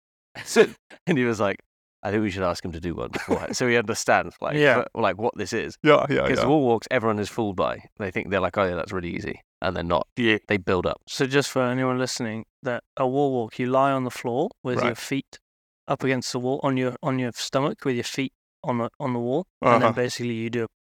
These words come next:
Speaker 2: basically do a press up, and then put your feet onto the wall and walk your feet up the wall
Speaker 3: I
Speaker 2: whilst
Speaker 3: definitely
Speaker 2: pushing again, wi-,
Speaker 3: cheated,
Speaker 2: pushing back with
Speaker 3: I
Speaker 2: your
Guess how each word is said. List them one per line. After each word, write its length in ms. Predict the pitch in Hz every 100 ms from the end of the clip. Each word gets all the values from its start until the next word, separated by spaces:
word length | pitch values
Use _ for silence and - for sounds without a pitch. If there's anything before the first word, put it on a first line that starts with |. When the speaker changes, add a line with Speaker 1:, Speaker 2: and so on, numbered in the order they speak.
| -
Speaker 2:
basically 400 | 120 120 104 107
do 140 | 113
a 20 |
press 300 | 110 - 113
up, 120 | 143 - -
and 140 | 123
then 180 | 113 110 - _ _ _
put 140 | 131
your 80 | 117
feet 220 | - 123
onto 260 | 127 120 120
the 80 | 117
wall 300 | 117 135 160
and 220 | 127 113 120
walk 200 | 123 - -
your 80 | 117
feet 260 | - 120
up 100 | 113
the 120 | - 123
wall 140 | 117
Speaker 3:
I 60 | 117
Speaker 2:
whilst 80 | 117 135 -
Speaker 3:
definitely 120 | 143 135
Speaker 2:
pushing 200 | 135 127
again, 240 | 123 123
wi-, 120 | 127
Speaker 3:
cheated, 120 | 139 143
Speaker 2:
pushing 280 | 143 127
back 220 | 123 123 -
with 100 |
Speaker 3:
I 40 |
Speaker 2:
your 40 | 120